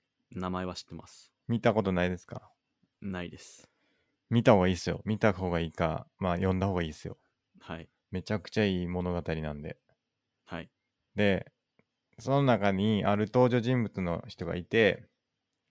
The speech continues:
Speaker 2: あの、トラウマを抱えるんですね。ある事故でというか、事件というかで。
Speaker 1: はい。
Speaker 2: で、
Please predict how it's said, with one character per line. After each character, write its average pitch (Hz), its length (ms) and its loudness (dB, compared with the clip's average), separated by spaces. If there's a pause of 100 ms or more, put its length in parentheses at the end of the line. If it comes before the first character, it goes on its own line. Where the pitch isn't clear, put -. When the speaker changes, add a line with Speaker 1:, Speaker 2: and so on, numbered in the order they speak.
(840)
Speaker 2:
あ 90 220 -4
の、 90 300 -6
ト - 160 0
ラ 156 180 10
ウ 156 60 6
マ 143 180 8
を 131 320 6 (1080)
抱 104 340 2
え - 20 2
る 104 160 2
ん 90 60 -4
で 80 100 -6
す - 100 -18
ね。 95 200 -8 (720)
あ 92 240 -6
る 90 420 -6 (140)
事 92 220 -6
故 90 180 -2
で 82 120 -4
と - 120 -6
い 82 60 -4
う 80 40 -6
か、 85 160 -6
事 87 160 -6
件 78 320 -4
と 87 100 -10
い 82 100 -8
う - 40 -12
か - 220 -8 (180)
で。 - 240 -4 (1200)
Speaker 1:
は 92 80 -10
い。 - 20 2
Speaker 2:
で、 117 280 4